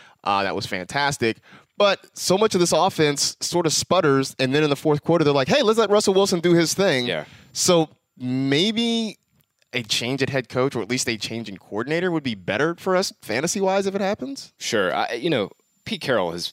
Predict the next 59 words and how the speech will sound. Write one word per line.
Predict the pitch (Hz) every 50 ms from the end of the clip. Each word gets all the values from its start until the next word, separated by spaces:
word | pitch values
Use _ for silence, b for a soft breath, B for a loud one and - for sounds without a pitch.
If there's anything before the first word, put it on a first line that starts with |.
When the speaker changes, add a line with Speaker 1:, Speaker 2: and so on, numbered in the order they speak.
| _ _
Speaker 2:
the | - - - - - - - 98
Seahawks | - 185 190 160 131 - -
have | 147 98
won | 107 107 113 107 95 90 85 - _
ten | - - - 131 135 139
or | 131
more | 117 110 107 95
games | 95 92 87 80 -
in | 87
seven | - - - - - 101 98 95 104 104 98
of | - 101 92
their | 92 92 87
last | 82 82 85 82 80 - -
eight | - 80 73 -
seasons | - 64 64 62 - - - - -
with, | 71 76 - -
uh, | 69 73 67 69
with | 78 - -
Carroll. | - - 50 50 50
I | - 78
mean, | 78 -
he | 95 101
has | 92 85 -
just | - 87 80 - -
been | 90 80 76 73 - B B B B B B B B B B B
phenomenal. | B - 131 151 165 135 95 80
He's | 85 95 98
been | 113 113 110
nails. | 104 113 117 92 80 - -
It, | - 85 - - _
the | _ 71 78 117 117
same, | - - - 147 143 147 131 -
at | 123 -
the | 113
same | 104 - 131 117 101
time, | - - - 143 123 107 98 85 82 85 - -
I | - 95
think | - 123 107 -
we | 101
can | - 104 98
also | 101 98 - - 95
resign | 85 85 82 95 87 90
to | 82
the | 73
fact | - - 85 82 80 - - -
that | 78 - _ _ _ _ _
the | 92
Seahawks | - - 110 110 101 90 - -
offense | 87 87 85 - 90 82 - -
is | - 87 80 78
not | 85 85 85 80 - _ _ 90
n-, | 87 80 _ _
close | - - - - - 127 120 113 104 90 80 - -
to | - 92
what | 85 90 82
it | 69 67
should | - - - 69 _
be. | - - - -
Speaker 1:
Right. | - 101 92 85